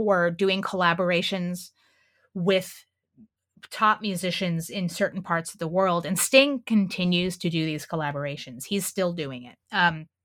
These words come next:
but Peter Gabriel would be, like, on the cover of the world music section of N M E, for example. Um, and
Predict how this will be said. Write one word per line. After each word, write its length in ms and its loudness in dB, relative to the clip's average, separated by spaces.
but 180 -2
Peter 240 0
Gabriel 600 2
would 120 -2
be, 160 -2
like, 380 0
on 160 6
the 80 -2
cover 600 2
of 160 0
the 80 2
world 280 4
music 280 0
section 540 0
of 500 0
N 180 2
M 160 2
E, 460 0
for 160 0
example. 840 -2
Um, 320 2
and 420 2